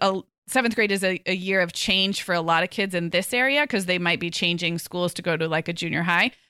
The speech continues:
but it's still only two years away from high school. So for my older two kids, it's not just, like, where will they be in the fall, but kind of needing a line of sight. Okay, so then,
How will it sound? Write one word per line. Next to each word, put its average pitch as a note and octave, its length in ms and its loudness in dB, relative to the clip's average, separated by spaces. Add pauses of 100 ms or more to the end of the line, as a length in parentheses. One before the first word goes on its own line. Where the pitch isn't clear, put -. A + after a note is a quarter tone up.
but A#3+ 80 4
it's A3+ 120 0
still C#4 120 0
only G#3+ 180 0
two - 180 -2
years F#3 200 -2
away E3+ 160 0
from E3 140 -6
high A3 120 2
school. - 240 -6
So A#3 220 0
for A3 260 0 (120)
my G#3 180 2
older C4+ 260 2
two A3 180 -4
kids, C4+ 280 -2
it's G3 160 -4
not G#3+ 160 2
just, B3+ 220 0
like, G3 180 -2
where G#3 220 2
will G3+ 120 0
they F#3 120 0
be F#3 140 -2
in F3 80 0
the E3 60 -2
fall, G#3+ 340 2
but F#3 200 0 (400)
kind F4 240 2
of G#3 120 0
needing F3 280 0
a D#3+ 60 -2
line D3+ 220 2
of D#3 100 -4
sight. - 420 -2
Okay, G3+ 240 0
so G3 160 -4
then, G#3 260 2